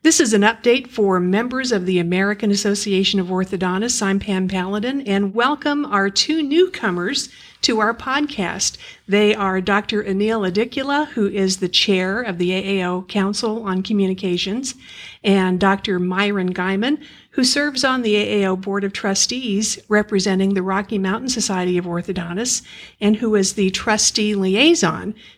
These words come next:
to the Council on Communications. And I welcome you both and glad you could join us.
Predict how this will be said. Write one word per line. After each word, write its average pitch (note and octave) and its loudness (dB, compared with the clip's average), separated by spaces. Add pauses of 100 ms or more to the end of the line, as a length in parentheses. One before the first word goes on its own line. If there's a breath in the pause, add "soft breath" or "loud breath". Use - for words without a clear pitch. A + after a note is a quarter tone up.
to A3+ -2
the F#3+ 2
Council F#3+ 0
on F3+ 2
Communications. F#3 -2
And G#3 2
I G3 2
welcome G3 -2
you A3 -2
both G#3 -4
and F#3 -2
glad F#3 -2
you G3 -6
could G#3 -6
join B3 -2
us. - -2